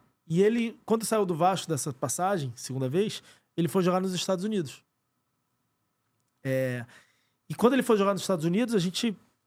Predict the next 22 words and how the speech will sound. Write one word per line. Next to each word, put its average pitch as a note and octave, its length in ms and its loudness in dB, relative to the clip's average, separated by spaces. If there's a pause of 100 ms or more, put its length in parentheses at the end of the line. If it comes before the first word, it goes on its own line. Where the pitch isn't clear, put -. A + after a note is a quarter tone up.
tava F3 140 2
muito G#3 200 -2
próximo G3+ 360 0
nessa F#3 240 0
época, G#3 200 -2
ele A#3+ 100 2
me A#3 100 -4
falava, G#3 340 0
"B, F#3 260 2 (380)
raro A#3+ 420 4
são A#3 220 0
os G#3 100 2
dias E3+ 480 -2 (480)
que - 80 2
eu G3 60 4
saio G3+ 300 0
do F#3+ 80 -6
treino G3+ 240 0
e - 20 -2
vou G3 100 -2
pra G#3+ 120 -4
casa. C#3 320 -4